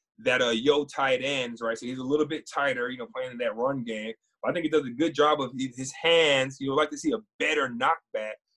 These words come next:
but does a great job of getting off the block and finding the running back.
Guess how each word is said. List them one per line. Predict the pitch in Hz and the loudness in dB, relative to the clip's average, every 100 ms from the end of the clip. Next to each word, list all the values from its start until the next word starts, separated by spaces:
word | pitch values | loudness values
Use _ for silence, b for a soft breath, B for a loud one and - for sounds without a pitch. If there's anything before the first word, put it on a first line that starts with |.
| _ | _
but | 123 | -6
does | 135 | -6
a | 123 | -4
great | 110 165 143 | 2 2 2
job | 139 131 | 0 0
of | 107 | -2
getting | 117 131 | -6 -2
off | 135 131 | -2 -2
the | 107 | -4
block | 117 127 - | -2 -2 -2
and | 110 | -6
finding | 127 123 117 | -4 -4 -4
the | 107 | -6
running | 113 123 | -6 -6
back. | 101 | -6